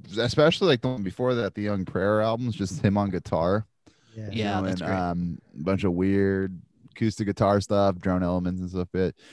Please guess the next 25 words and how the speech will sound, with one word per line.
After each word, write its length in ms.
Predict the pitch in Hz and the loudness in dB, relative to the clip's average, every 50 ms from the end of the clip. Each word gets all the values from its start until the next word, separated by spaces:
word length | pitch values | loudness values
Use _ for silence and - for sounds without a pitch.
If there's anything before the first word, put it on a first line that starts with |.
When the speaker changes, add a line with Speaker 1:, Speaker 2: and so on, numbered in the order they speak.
| - - 123 | -20 -4 4
Speaker 2:
Yeah. 340 | 170 185 190 156 110 98 107 | 6 8 8 8 6 4 0
Speaker 1:
yeah, 20 | |
yeah, 280 | 117 127 165 170 139 113 | 0 2 4 6 6 6
for 160 | - - 151 | 4 2 2
that, 240 | 156 196 208 214 - _ _ _ - - _ | 4 6 6 6 4 _ _ _ -20 -8 _
I 120 | - 170 226 | 4 6 6
agree 260 | 226 170 147 160 175 | 6 4 4 6 6
with 120 | 165 127 | 6 6
you 100 | 131 120 | 4 2
too 160 | 104 - 135 127 | 2 4 4 6
there, 200 | 123 110 101 98 | 6 8 8 6
Adrian. 320 | 98 92 104 104 98 95 | 6 4 2 0 2 2
Like, 300 | 95 95 92 90 - - | 0 0 0 0 -2 -2
um, 540 | 76 95 92 87 85 82 82 82 82 78 - - _ _ _ _ _ _ _ _ _ _ _ - | -2 0 2 2 2 0 -2 -4 -6 -6 -10 -16 _ _ _ _ _ _ _ _ _ _ _ 2
yeah, 120 | 147 151 | 4 6
the 100 | 127 123 | 8 8
way 120 | 123 143 | 8 8
they 140 | 170 226 220 | 10 10 10
layer 260 | 175 156 147 151 147 | 10 10 10 8 8
and 80 | 139 127 | 8 8
all 100 | 117 113 | 8 8
that 140 | 110 104 101 | 8 8 6
stuff 200 | - 120 104 - 104 | 6 4 4 4 2
and 80 | 90 | 0
kinda, 380 | 101 101 95 90 82 82 76 | 0 2 2 2 0 -2 -4